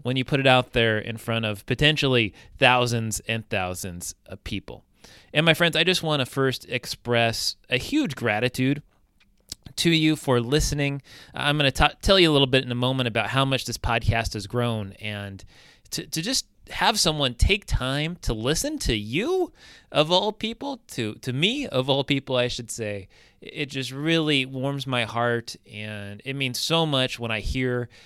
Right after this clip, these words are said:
from people, when I s-, get emails, when I, I get, um, calls. It just means so much to, to hear from folks. And this last year, I think we, we really, in twenty seventeen,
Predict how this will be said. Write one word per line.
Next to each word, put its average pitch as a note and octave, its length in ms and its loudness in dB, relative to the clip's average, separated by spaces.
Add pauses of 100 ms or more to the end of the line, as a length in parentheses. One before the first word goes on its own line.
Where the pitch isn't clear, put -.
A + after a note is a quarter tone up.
(200)
from D3 220 0
people, C#3+ 300 0
when B2+ 100 -2
I B2 100 0
s-, - 220 -8 (120)
get E3+ 200 2
emails, F3 800 2
when B2+ 200 -4
I, A2 160 -8
I A2+ 400 -6
get, B2+ 420 -4 (380)
um, F#2 460 -10 (480)
calls. F#3 680 2
It - 100 -8
just C#3 180 -6
means E3+ 220 -4
so D#3 220 0
much B2 320 0
to, G#2+ 240 -4
to A#2+ 160 -8
hear B2 200 -4
from G#2+ 200 -8
folks. - 400 -12 (280)
And D3+ 240 0
this D3 140 0
last G#3+ 380 2
year, D#3+ 240 4
I A#2+ 120 2
think F#3+ 300 -2
we, C3 140 2
we C3 240 -4
really, C#3+ 440 2
in C3+ 120 -4
twenty C3+ 480 -2
seventeen, A#2+ 960 -4